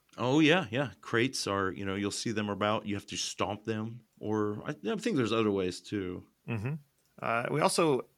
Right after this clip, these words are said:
Speaker 2: uh, meet the baseball characters.
Speaker 1: Oh, yeah, and, and these guys are jerks.
Speaker 2: Yeah, there are ones that are baseball catchers and ones that are,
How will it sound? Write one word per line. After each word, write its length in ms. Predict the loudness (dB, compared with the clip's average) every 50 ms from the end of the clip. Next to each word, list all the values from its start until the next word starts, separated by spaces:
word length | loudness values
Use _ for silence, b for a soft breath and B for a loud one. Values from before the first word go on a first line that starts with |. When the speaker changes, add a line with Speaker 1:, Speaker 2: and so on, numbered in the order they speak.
| _ _ -4
Speaker 2:
uh, 240 | -2 -2 -2 -2 -2 -2
meet 320 | 0 0 0 0 -2 -6 -6
the 360 | -2 0 0 2 2 2 0
baseball 840 | 0 0 0 0 2 2 2 4 4 4 4 4 2 -2 -4 -8 -14 _
characters. 720 | -2 0 0 0 0 -2 -4 -8 -8 -8 -8 -10 -10 -12 -14 _ _ _ _ -2
Speaker 1:
Oh, 220 | 0 2 2 2
yeah, 220 | 2 2 0 0
and, 160 | 0 -2 -4 -2 -2
and 140 | 0 2 4
these 180 | 4 2 4
guys 360 | 2 2 2 2 2 0 -4 -8 -6
are 420 | -4 -4 -2 -4 -4 -6 -6 -8 -8
jerks. 500 | -4 -4 -2 -2 -4 -6 -10 -14 -16 -16 -18 _ _ _ -2
Speaker 2:
Yeah, 200 | 0 0 0 2
there 220 | 2 2 2 4
are 500 | 4 4 6 6 6 4 4 4 2 0 -2
ones 380 | -2 0 0 0 0 0 -2 -2
that 300 | 0 0 0 -2 -4 -4 -4
are 180 | -2 -2 -2 -2
baseball 440 | -2 -4 -4 -4 -4 -4 -4 -4 -4
catchers 600 | -4 -4 -2 -2 -2 -2 -4 -4 -4 -4 -6 -4
and 340 | -4 -2 -2 -2 -2 -2 -2
ones 200 | -2 -2 -2 -2
that 140 | -2 0 2
are, 400 | 2 2 2 2 0 0 -2 -6